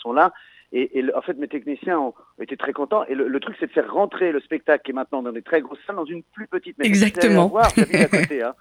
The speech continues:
Speaker 1: Et elle est, et, et j'adore jouer dans ce genre de salle. Que ce
Speaker 2: Et
Speaker 1: soit si petit d'ailleurs, il y a
Speaker 2: Non.
Speaker 1: six cents places.
Speaker 2: Non, non, il y a six cents
Speaker 1: Mais
Speaker 2: places.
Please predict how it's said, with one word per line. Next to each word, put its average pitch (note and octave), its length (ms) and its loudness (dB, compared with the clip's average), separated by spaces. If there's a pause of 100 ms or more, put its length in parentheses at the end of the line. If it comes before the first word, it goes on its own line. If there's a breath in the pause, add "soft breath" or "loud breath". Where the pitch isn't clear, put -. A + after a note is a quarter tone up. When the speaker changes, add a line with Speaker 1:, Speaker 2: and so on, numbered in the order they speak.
(440 loud breath)
Speaker 1:
Et C#3+ 60 -2
elle E3 140 4
est, F#3 200 0
et, E3 220 -8
et - 40 -6
j'adore D#3 380 -4
jouer D#3+ 140 -12
dans C#3+ 120 -8
ce - 60 -18
genre A#2+ 140 -14
de A#2+ 180 -14
salle. G#2 180 -6 (160)
Que E3 60 0
ce F3+ 60 4
Speaker 2:
Et - 20 4
Speaker 1:
soit F3 240 0
si - 80 -16
petit D4 200 -6
d'ailleurs, C3+ 280 2
il A2+ 40 -8
y A#2 40 -4
a G#2+ 40 2
Speaker 2:
Non. A3 500 6
Speaker 1:
six - 120 -8
cents - 100 -18
places. G3 120 0
Speaker 2:
Non, B3+ 80 4
non, A#4+ 140 4
il G3+ 40 6
y F3+ 40 6
a - 20 4
six - 160 4
cents - 120 6
Speaker 1:
Mais - 60 6
Speaker 2:
places. - 360 4